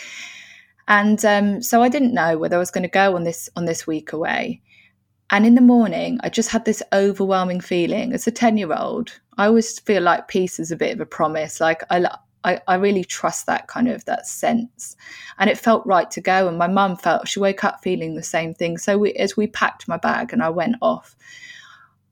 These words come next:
we knew that Emily would die, you know, whilst I, whilst I was away. And I, and I, um, I went into the room and she was there, you know, she hadn't spoken for days. She was on,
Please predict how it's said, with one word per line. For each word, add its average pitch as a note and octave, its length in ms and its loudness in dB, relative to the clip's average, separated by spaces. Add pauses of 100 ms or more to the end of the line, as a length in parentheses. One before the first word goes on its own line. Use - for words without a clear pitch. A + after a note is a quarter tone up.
(120)
we A3 180 6
knew F#3+ 380 6
that E3 180 2
Emily E3+ 280 -2
would D#3 200 -6
die, D#3+ 380 2
you - 220 -4
know, E3 400 -2
whilst F3 400 -2
I, E3 220 -2 (260)
whilst F3 320 -6
I E3+ 60 -2
was D#3+ 160 -6
away. E3 440 -4
And G3 120 0
I, F#3+ 180 4 (320)
and G3 120 2
I, G3 260 2
um, F3 400 2 (920)
I G3 80 4
went A3+ 220 4
into - 260 -8
the E3+ 120 -4
room E3 500 2
and F3 420 0 (200)
she A#3 220 2
was F#3+ 180 0
there, D#3 180 0
you D#3+ 100 -6
know, E3 120 -2
she A#3 160 -2
hadn't A#3+ 300 2
spoken D#3+ 520 -2
for D#3 100 -10
days. E3 300 -4
She - 160 -8
was F#3+ 160 -6
on, E3 160 -10